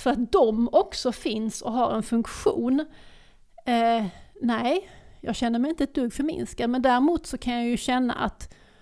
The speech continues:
om man anställer lärare på fasta bibliotekarietjänster, det är inte så att man förminskar bibliotekarierna, men man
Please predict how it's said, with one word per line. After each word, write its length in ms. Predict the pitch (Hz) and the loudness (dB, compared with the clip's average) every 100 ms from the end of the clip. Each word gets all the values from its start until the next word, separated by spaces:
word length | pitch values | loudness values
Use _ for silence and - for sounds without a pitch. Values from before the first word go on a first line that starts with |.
| - - _ | -20 -20 _
om 160 | 240 | 0
man 140 | 240 240 - | 0 -2 0
anställer 1040 | 254 277 330 - - - 202 220 220 226 - - - - - _ - - | 2 4 2 0 -4 -2 -2 -4 -6 -8 -14 -18 -18 -20 -20 _ -20 -18
lärare 880 | - 240 247 277 359 254 - - - 233 - - - _ _ | -4 2 4 4 4 2 -4 -6 -6 -6 -10 -20 -20 _ _
på 140 | - | -2
fasta 800 | 233 - 285 - - - - 208 - - | -2 2 2 2 -4 -6 -6 -6 -8 -8
bibliotekarietjänster, 1600 | 240 214 - 226 - 262 339 330 - - - - - - - - - - - _ - - - - _ | -6 -4 -8 -4 2 4 4 2 -4 -10 -10 -10 -10 -10 -12 -12 -18 -20 -20 _ -20 -20 -20 -20 _
det 240 | 240 240 262 | -8 -2 0
är 40 | |
inte 140 | 269 | 0
så 60 | - | 0
att 80 | 277 | 0
man 120 | 240 | 0
förminskar 500 | - 254 254 226 233 | 0 -2 -2 -2 -4
bibliotekarierna, 1000 | 202 214 214 233 240 285 285 - - - | -4 -6 -6 0 4 4 4 -2 -6 -4
men 140 | 233 254 | 4 4
man 240 | 269 269 | 4 2